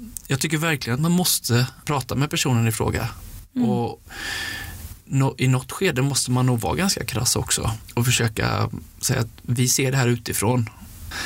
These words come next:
Speaker 1: När man har gjort det så är det väl läge att fånga upp lite grann och uppmuntra att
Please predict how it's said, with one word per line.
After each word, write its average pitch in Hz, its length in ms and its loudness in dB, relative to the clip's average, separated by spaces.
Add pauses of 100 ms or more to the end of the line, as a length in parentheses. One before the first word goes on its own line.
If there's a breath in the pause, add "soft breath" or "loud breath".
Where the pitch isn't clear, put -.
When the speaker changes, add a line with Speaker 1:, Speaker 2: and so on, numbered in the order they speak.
(420 loud breath)
Speaker 1:
När 123 100 2
man 123 120 4
har 123 60 4
gjort 131 220 0
det 147 220 2
så - 140 0
är 127 40 2
det 123 60 2
väl 123 140 0
läge 123 280 2
att - 300 -2 (140)
fånga 117 260 4
upp - 240 0
lite 123 200 0
grann 104 280 4
och 98 260 2
uppmuntra 107 1080 2
att - 460 0